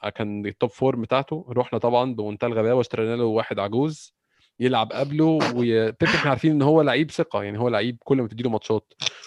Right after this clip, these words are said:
وكل ما تحسسه إن أنت ال-، أنت الحوار، أنت اللي هتخلص الماتش ده، أنت اللي إحنا معتمدين عليك، كل ما بتديله الثقة دي وكل ما بتديله الإمبريشن ده أو الفايب ده بيدي وبيلعب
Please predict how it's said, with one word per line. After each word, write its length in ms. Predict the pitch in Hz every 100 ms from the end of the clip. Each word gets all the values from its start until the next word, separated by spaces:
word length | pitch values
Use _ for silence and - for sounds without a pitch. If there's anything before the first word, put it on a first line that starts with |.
| -
وكل 280 | - 147 147
ما 80 | 127
تحسسه 440 | 123 - 143 131
إن 160 | 120 135
أنت 280 | 151 143
ال-، 600 | 143 135 117 113 107 107 123
أنت 260 | 135 -
الحوار، 560 | 117 - 120 110 107 123
أنت 180 | 135 127
اللي 120 | 110
هتخلص 360 | - 123 120 110
الماتش 280 | 113 -
ده، 160 | 104 101 _ _ _
أنت 260 | 127 139 139
اللي 300 | 131 120 113
إحنا 180 | 139 123
معتمدين 320 | 113 120 135
عليك، 320 | 120 160 - -
كل 280 | - 180 151
ما 60 |
بتديله 300 | 127 120 143
الثقة 320 | 151 - - 110
دي 160 | 113
وكل 340 | 113 - 147 135
ما 80 |
بتديله 320 | 117 117 131 131
الإمبريشن 560 | 110 110 135 143 117
ده 80 | 113
أو 60 | 110
الفايب 340 | 107 139 120
ده 200 | 147 165 _ _ _ _ _ -
بيدي 640 | - 120 123 143 120 107 _ -
وبيلعب 440 | 113 123 101